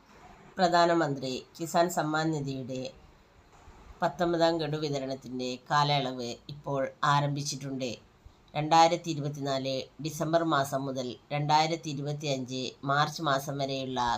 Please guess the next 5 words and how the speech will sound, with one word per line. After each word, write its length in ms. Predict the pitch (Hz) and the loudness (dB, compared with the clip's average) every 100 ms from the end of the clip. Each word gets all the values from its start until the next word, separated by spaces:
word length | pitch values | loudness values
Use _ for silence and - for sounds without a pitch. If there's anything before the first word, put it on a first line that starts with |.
| - - | -2 0
കാലയളവിലാണ് 840 | 139 147 160 160 156 135 127 127 127 131 - _ | 0 2 0 -2 -2 -2 -2 -4 -8 -10 -20 _
പത്തൊമ്പതാം 560 | 147 147 160 160 156 156 139 | -12 -6 -2 0 0 0 -2
ഗഡു 200 | 131 135 - - | -2 -4 -6 -6
വിതരണം 360 | 143 139 139 143 143 | -4 -2 -2 -2 -2
ചെയ്യേണ്ടത്. 500 | 135 135 131 131 | -2 -4 -4 -8